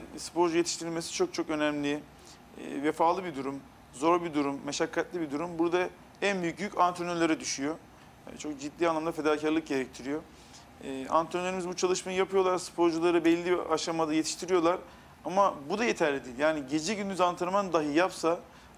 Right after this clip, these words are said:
uluslararası arenaya açılmazsa bir yerde eksik kalıyor. Çünkü çok farklı bir oyuncu stiliyle karşılaşınca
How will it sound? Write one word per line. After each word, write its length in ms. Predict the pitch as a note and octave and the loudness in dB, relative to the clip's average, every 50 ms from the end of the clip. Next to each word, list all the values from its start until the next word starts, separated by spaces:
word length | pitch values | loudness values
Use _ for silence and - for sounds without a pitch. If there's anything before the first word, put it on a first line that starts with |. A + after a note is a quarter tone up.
| - - | -6 0
uluslararası 760 | D#3 D#3 E3 E3 - - F#3 G#3 G3 F3+ E3+ E3 D#3 F3+ - | 2 2 2 2 0 2 2 4 4 4 4 2 2 0 2
arenaya 320 | - E3+ E3+ E3+ E3+ E3 D#3 | 2 2 2 2 2 0 0
açılmazsa 640 | D#3 - G3 G3 G#3 G3+ F#3+ - G3 G3 F#3 F#3+ | 0 0 0 0 0 0 2 2 2 2 2 2
bir 40 | G#3 | 2
yerde 380 | G#3 F#3+ F3+ E3 D#3 F3 G3 | 2 4 4 4 4 4 4
eksik 380 | G#3 - E3+ E3+ - - - - | 4 2 0 0 0 -2 -4 -2
kalıyor. 300 | - D#3+ C3+ A#2+ A#2 G#2+ - - - - - - - - - | -2 -2 -2 -4 -8 -12 -14 -18 -20 -20 -20 -20 -20 -20 -18
Çünkü 140 | - - F3 | -14 -8 -2
çok 160 | E3 G#3 G3 | 0 0 0
farklı 320 | - - F3+ F3+ F#3 G3+ G3+ | 2 2 0 0 0 0 2
bir 40 | |
oyuncu 280 | G3 F#3 F#3 F#3 F#3 F#3+ | 4 4 4 2 0 -4
stiliyle 400 | - - - E3+ F3+ F#3+ F3+ F#3 | -6 -6 -6 -4 -2 0 0 2
karşılaşınca 720 | - E3 D#3 D3+ - D#3+ D#3+ - F#3+ F#3 E3 D#3+ F#3 F#3+ | 4 4 2 2 2 -2 -2 -2 -4 -2 0 0 0 0